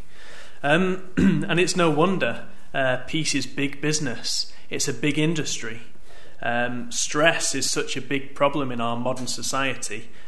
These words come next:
um, and finding peace of mind is the solution. Now, many people nowadays see meditation, um, as, as a vital part of a healthy lifestyle, uh, alongside healthy eating and,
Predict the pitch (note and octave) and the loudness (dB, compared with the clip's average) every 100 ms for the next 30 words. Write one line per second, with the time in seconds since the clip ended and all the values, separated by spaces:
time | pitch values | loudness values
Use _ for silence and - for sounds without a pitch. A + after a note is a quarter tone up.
0 | - C3 B2+ B2+ B2 B2 A#2 D3+ D3 D3 | -4 -2 -2 -2 -4 -6 -4 0 2 2
1 | B2+ A2+ - C#3+ - A#2 A#2+ A2 G#2+ A2+ | -2 -4 -4 -2 -2 -2 -2 -2 -4 -4
2 | - C3+ A#2+ B2 - A#2 B2+ B2 D#3 - | -6 -4 -4 -2 -2 -2 -2 0 -2 -2
3 | - - - - - - - - - - | -4 -4 -4 -4 -4 -4 -4 -4 -4 -4
4 | - - - - - E3 C#3+ C#3+ C#3 D3+ | -4 -4 -4 -4 -4 2 4 4 2 2
5 | E3+ D#3+ D3+ D3 - C#3 B2+ C3+ C3 C3 | 2 2 2 0 0 0 0 2 2 2
6 | B2 B2 B2+ - - - - D3+ C#3+ C#3+ | 0 0 0 0 0 0 0 0 0 0
7 | D3 C#3+ D#3+ F3 - B2+ A2+ - - A#2 | 0 0 2 2 0 -2 -4 -4 -4 -4
8 | A2+ A2+ A2 G2+ - A#2+ A#2+ B2 C3 C3+ | -4 -4 -4 -4 -4 -4 -4 -4 -2 0
9 | C3+ C3 C3+ - B2+ A#2+ - B2 A#2 C3+ | 2 0 -2 0 0 0 -2 -2 0 0
10 | B2 B2+ B2 C3 - - B2 A2+ A2 - | 0 -2 -2 -2 -2 -2 -2 -2 -4 -4
11 | - A#2+ B2 B2 A#2 A#2 B2 A2+ A2+ C3+ | -4 -2 -2 -2 -2 -2 -2 -2 -2 -2
12 | A#2 A#2+ A#2+ A#2+ - B2 A#2 A#2 G2+ | -2 -2 -4 -4 -4 -4 -4 -4 -4